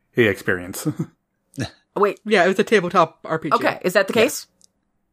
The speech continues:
Speaker 3: Yeah.
Speaker 4: I, a
Speaker 2: Or
Speaker 4: lot of
Speaker 2: Brendan, were
Speaker 4: yeah.
Speaker 2: you, were you pulling, like, a, a, who am I thinking? Guillermo.
Speaker 4: Huh?
Speaker 3: I, Brendan, if you have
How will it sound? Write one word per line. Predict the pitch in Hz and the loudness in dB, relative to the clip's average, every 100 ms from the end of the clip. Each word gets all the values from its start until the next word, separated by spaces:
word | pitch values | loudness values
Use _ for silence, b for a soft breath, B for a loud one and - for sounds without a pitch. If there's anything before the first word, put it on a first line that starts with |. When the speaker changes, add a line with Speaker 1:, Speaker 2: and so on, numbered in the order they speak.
| _ _ 185 | _ _ -10
Speaker 3:
Yeah. | 180 - | -6 0
Speaker 4:
I, | 127 | 0
a | 202 | 2
Speaker 2:
Or | 214 | 2
Speaker 4:
lot | 214 127 | 4 4
of | |
Speaker 2:
Brendan, | 226 220 208 180 | 4 2 -2 2
were | 190 | 2
Speaker 4:
yeah. | |
Speaker 2:
you, | 202 208 214 | 4 0 0
were | 175 196 | -2 0
you | 196 | 0
pulling, | 190 - 196 185 180 | 0 2 2 2 0
like, | 165 165 | 0 2
a, | 156 147 147 - 143 143 139 135 135 120 _ _ _ - | 2 2 0 0 0 2 2 2 0 -2 _ _ _ -10
a, | |
who | 185 | -2
am | 202 | 0
I | 170 | 0
thinking? | 165 147 165 | -2 -6 -4
Guillermo. | 180 160 139 120 - _ _ _ _ | 2 2 2 -2 -10 _ _ _ _
Speaker 4:
Huh? | 107 139 214 _ _ _ - | -4 -4 -4 _ _ _ -4
Speaker 3:
I, | - _ _ _ _ 214 | -4 _ _ _ _ -8
Brendan, | 214 254 262 247 - - | 2 4 4 2 -2 0
if | 233 262 - | 2 2 0
you | 254 262 262 226 - | 0 2 0 -6 -6
have | - 226 214 208 | 2 4 4 2